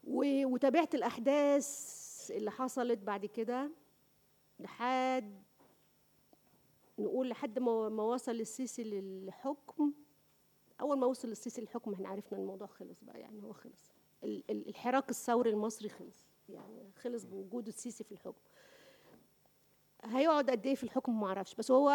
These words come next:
هو بيتبع سياسة الأرض المحروقة، هو بيحرق، هو حرق كل شيء. فهو في النهاية يعني بعد ما يحرق كل شيء هيحرق مين؟ هيحرق نفسه.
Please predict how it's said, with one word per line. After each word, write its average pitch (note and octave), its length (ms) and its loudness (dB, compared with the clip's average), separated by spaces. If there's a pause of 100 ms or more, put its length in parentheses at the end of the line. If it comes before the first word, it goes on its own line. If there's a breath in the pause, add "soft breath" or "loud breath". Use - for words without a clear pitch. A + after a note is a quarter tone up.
(320)
هو C4 240 4
بيتبع B3 420 2
سياسة C4 360 -2
الأرض A#3 260 -8
المحروقة، A3 560 -6 (440)
هو G#3+ 120 -6
بيحرق، - 380 -2 (300)
هو G3 120 -6
حرق C#4 240 -2
كل A3+ 220 -4
شيء. G3+ 280 -8 (1300 loud breath)
فهو D4+ 520 6
في - 80 -4
النهاية C#4+ 600 4
يعني G#3 300 2
بعد A#3 240 2
ما A#3 120 4
يحرق B3+ 320 2
كل G#3 220 -6
شيء - 220 -8
هيحرق A#3 340 -6
مين؟ A3+ 180 2
هيحرق C4+ 320 -4
نفسه. C4 320 -8